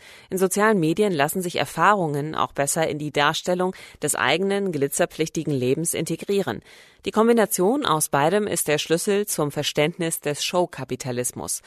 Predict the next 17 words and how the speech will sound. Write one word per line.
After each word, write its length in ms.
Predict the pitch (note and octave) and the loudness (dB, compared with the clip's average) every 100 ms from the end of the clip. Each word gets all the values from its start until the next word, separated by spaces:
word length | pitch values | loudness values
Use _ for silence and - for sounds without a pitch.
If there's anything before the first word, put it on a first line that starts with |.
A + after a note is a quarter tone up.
| - - - | -20 -20 -8
Ein 140 | - G#3 | -4 0
paar 120 | G3 | 4
Leitsätze 580 | F3 F#3 A3+ G#3 A#3 G#3 | 4 2 -2 -4 -4 -2
des 220 | E3 - | -2 2
neuartigen 640 | D3 F3+ - E3 D#3+ C#3+ | 2 4 2 0 -2 -4
Showkapitalismus 1040 | - E3+ G#3 E3 D3 C#3 C3+ B2 - D#3 - | -2 2 2 2 -2 -4 -4 -2 -2 -6 -2
lassen 320 | A2+ - E3 | -2 -2 -2
sich, 260 | F3+ - - _ - | -2 -4 -16 _ -12
unter 180 | B2+ | -10
Vorbehalt, 540 | A#2+ B2 B2+ D#3+ F3+ G3 - - | -4 0 0 4 2 2 -10 -20
jetzt 460 | - C#3+ C#3 - - | -2 0 0 -4 -6
schon 340 | F#3+ F#3+ G#3 | -4 -4 -4
erahnen. 640 | G3+ G#3 - C#3 A#2 F#2+ - _ _ _ _ - - - | -2 0 0 0 -2 -8 -14 _ _ _ _ -18 -16 -2
Inszenierung 760 | - B3 - G#3+ F#3+ A3 B3+ C4 | 0 0 2 4 4 4 2 -2
schlägt 420 | - F#3 F3+ - | 0 0 0 -2
alles 280 | E3 G#3 - | 0 0 2
andere, 560 | C3+ B2+ B2 - - | 0 -2 -6 -10 -12